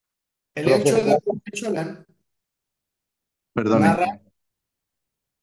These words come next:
Speaker 1: ¿Perdón?
Speaker 2: Una preguntita, rápido. ¿Está, está exhibido como tú lo muestras en varios, en, en varias hojas de amate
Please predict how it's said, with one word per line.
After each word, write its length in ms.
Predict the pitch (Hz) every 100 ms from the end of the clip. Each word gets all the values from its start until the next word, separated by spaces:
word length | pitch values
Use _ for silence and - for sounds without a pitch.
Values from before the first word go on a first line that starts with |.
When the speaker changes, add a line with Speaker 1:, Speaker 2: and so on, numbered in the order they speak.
| _ _ _ _ _ _ _ _ -
Speaker 1:
¿Perdón? 460 | 131 135 - - _ _ _ _ _ -
Speaker 2:
Una 240 | 139 147
preguntita, 540 | 123 113 117 120 104 -
rápido. 420 | 120 110 110 - _
¿Está, 420 | 127 - 147 - -
está 280 | 127 - 147
exhibido 760 | 147 190 156 156 156 156 156 _ _
como 400 | 120 110 104 104
tú 120 | 131
lo 120 | 123
muestras 720 | 110 113 110 117 131 - - _ _ -
en 140 | 107
varios, 560 | 117 117 123 120 - -
en, 220 | 110 104
en 160 | 110 101
varias 400 | 110 117 117 120
hojas 280 | 110 123 104
de 120 | 98
amate 580 | 90 92 98 135 -